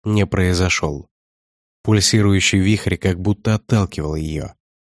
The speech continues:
Дарлинг, теряя драгоценные минуты, запустила тест. Всё нормально, маркер исправен. Что происходит? Она подняла взгляд.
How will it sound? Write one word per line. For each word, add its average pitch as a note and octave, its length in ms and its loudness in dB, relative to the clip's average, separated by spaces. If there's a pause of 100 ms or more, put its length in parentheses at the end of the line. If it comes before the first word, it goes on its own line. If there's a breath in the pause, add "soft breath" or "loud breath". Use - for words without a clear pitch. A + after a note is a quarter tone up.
(480)
Дарлинг, F#2+ 600 0
теряя F2+ 400 2
драгоценные E2 720 -2
минуты, F2 520 -2 (240)
запустила F2+ 720 -2
тест. - 460 -8 (580)
Всё - 260 0
нормально, E2+ 640 0 (160)
маркер G2 640 0
исправен. E2+ 760 -2 (1040)
Что - 340 0
происходит? G#2 800 0 (800)
Она G2+ 240 2
подняла F#2 460 2
взгляд. F2+ 480 -2